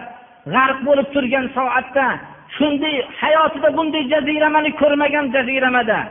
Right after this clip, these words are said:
va bunday soyani hayotida o'ylolmagan va buni soyalantirayotgan Alloh Robbil Alamin, butun olamni, payg'ambarlarni yaratgan zot. Mana shu zot soyalantiradi. Bu yettita baxtli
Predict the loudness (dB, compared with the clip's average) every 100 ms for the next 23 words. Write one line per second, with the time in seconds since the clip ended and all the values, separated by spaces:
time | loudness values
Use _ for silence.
0 | -14 -20 -6 -2 0 0 0 -2 -4 -4
1 | -2 2 2 4 2 0 0 2 4 2
2 | 0 0 2 2 2 2 2 0 0 -2
3 | -6 -14 -20 -10 -2 0 0 -2 0 2
4 | 2 2 2 0 -2 0 0 2 -2 -2
5 | -2 -2 0 2 2 4 0 0 0 2
6 | 2 2 0 0 -4 -10 -16 -20 -20 _
7 | -2 0 2 0 0 0 4 6 6 4
8 | 2 -2 0 0 2 0 2 0 2 0
9 | 2 0 0 0 0 0 0 0 2 0
10 | 0 -6 -20 -20 -20 _ _ -4 0 2
11 | 0 -2 2 4 4 2 -2 -16 -20 -20
12 | -6 2 4 4 2 0 0 0 0 -4
13 | -12 -18 -20 _ _ _ _ _ _ _
14 | _ -6 -2 0 0 -2 0 2 2 0
15 | 0